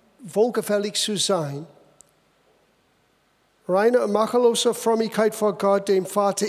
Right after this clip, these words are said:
ist es, Waisen und Witwen in ihrer Trübsal zu besuchen und sich von der Welt unbefleckt zu erhalten. Es heißt, in der Welt, aber nicht von der Welt.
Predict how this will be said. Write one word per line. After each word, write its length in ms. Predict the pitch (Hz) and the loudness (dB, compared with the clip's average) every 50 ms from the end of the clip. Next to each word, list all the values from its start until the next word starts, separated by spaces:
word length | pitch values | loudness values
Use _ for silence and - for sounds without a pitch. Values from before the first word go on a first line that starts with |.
| - - | -4 -2
ist 400 | 214 226 254 269 - - - 226 | -2 0 2 2 0 0 2 2
es, 420 | 220 233 220 - - - - - - - - - - _ | 2 2 2 0 -2 -2 -4 -6 -10 -18 -20 -20 -20 _
Waisen 760 | - 165 151 160 202 220 233 254 262 247 - - 277 262 262 247 - - - - | -14 -6 -2 0 2 2 2 2 0 0 -2 -2 -2 -4 -4 -6 -10 -14 -10 -10
und 160 | 208 175 175 | -8 -2 -2
Witwen 480 | 233 233 233 - - 170 160 165 170 170 - - - _ _ _ _ | -2 -2 -2 -4 -4 -4 -4 -4 -6 -8 -14 -20 -20 _ _ _ _
in 160 | - 185 196 | -6 -6 -4
ihrer 280 | 214 - 185 170 175 175 - | -2 -4 -4 -4 -4 -6 -6
Trübsal 720 | - - 233 214 - - - 202 202 196 196 196 202 247 339 320 | -6 -6 -6 -4 -4 -4 -2 0 2 2 0 0 -4 -8 -8 -6
zu 200 | - - 208 175 | -6 -4 -4 -2
besuchen 680 | 180 180 160 - 233 220 196 147 - - 160 151 139 - - - - | -2 -2 -2 -2 -2 -4 -6 -8 -8 -10 -10 -10 -10 -14 -20 -18 -6
und 200 | - 196 185 160 | -4 -4 -2 -2
sich 340 | - - 185 233 240 - - | -2 -2 -2 -2 -4 -4 -6
von 200 | - 202 190 180 | -6 -6 -4 -2
der 180 | 170 175 156 175 | -4 -4 -2 0
Welt 300 | 180 185 190 185 185 - | 0 0 0 -2 -4 -6
unbefleckt 880 | - - 202 208 214 196 233 208 - - 190 185 180 175 185 - - - - _ _ | -4 -2 -2 -2 0 -2 -4 -6 -4 -4 -4 -4 -4 -4 -8 -16 -20 -20 -20 _ _
zu 260 | - - - 190 190 | -8 -6 -6 -4 -4
erhalten. 680 | 180 170 143 127 180 175 175 180 - - - 127 127 117 _ _ _ _ _ _ _ _ _ _ _ _ _ _ _ _ _ _ _ _ _ _ | -4 -6 -6 -6 -6 -8 -8 -10 -14 -18 -18 -18 -20 -20 _ _ _ _ _ _ _ _ _ _ _ _ _ _ _ _ _ _ _ _ _ _
Es 160 | 185 170 - - | -2 -2 0 2
heißt, 440 | 220 226 226 220 - - - - - - - | 2 2 2 2 0 -2 -2 -4 -6 -6 -2
in 180 | 233 247 262 | 0 2 2
der 160 | 247 254 226 190 | 2 2 2 2
Welt, 400 | 196 185 185 196 190 - - - - - - _ _ _ _ _ _ _ _ _ _ - | 2 0 0 0 -2 -6 -10 -18 -20 -20 -20 _ _ _ _ _ _ _ _ _ _ -6
aber 180 | 180 180 196 | -4 -4 -2
nicht 140 | 196 202 - | -2 -4 -2
von 260 | - 226 214 196 190 | -2 -2 -2 -2 -2
der 120 | 175 156 143 | -4 -4 -6
Welt. 360 | 147 143 135 131 131 - | -8 -10 -12 -16 -18 -20